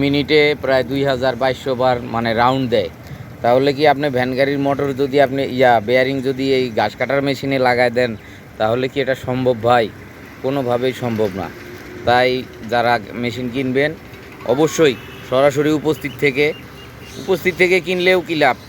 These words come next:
আপনি তো ভিতরে দেখতে পারতেছেন না, তারা তো কভারিং করে দিছে, ভিতরে কি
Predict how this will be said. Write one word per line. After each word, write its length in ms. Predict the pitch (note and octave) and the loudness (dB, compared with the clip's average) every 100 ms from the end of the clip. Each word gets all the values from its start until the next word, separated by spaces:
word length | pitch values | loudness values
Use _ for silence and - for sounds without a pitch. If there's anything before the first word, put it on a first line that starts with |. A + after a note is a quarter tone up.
| - A#2+ | -8 -6
আপনি 180 | C3 C#3+ | -6 -4
তো 40 | D3 B2+ | -4 -4
ভিতরে 240 | B2 C3+ A#2 | -4 -4 -2
দেখতে 180 | B2 C#3 | -2 2
পারতেছেন 380 | C3+ A#2 A#2+ G#2 G2+ | 0 0 -2 -2 -6
না, 40 | F#2+ | -4
তারা 180 | A2 A2 | -4 -4
তো 40 | A#2 A2 | -4 -2
কভারিং 320 | A2+ A#2 A#2 | 0 0 -2
করে 160 | A#2 A2+ G#2+ | 0 -2 -2
দিছে, 220 | G#2 - - - - - - | -8 -10 -14 -18 -20 -20 -6
ভিতরে 280 | A2+ C3+ C#3 | 0 4 2
কি 80 | B2 | 2